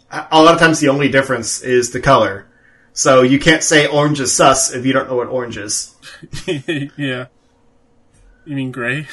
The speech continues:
Speaker 2: <laughs>
Speaker 1: Yeah. <laughs> Wait, who's orange? I just, I see a lot of grays.
Speaker 2: <laughs> I didn't know you could use the same, uh,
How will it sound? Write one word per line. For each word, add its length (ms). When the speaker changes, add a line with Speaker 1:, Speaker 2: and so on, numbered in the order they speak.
Speaker 2:
<laughs> 220
Speaker 1:
Yeah. 440
<laughs> 200
Wait, 160
who's 180
orange? 420
I 140
just, 320
I 100
see 180
a 60
lot 200
of 120
grays. 600
Speaker 2:
<laughs> 1500
I 80
didn't 160
know 100
you 120
could 100
use 240
the 80
same, 420
uh, 320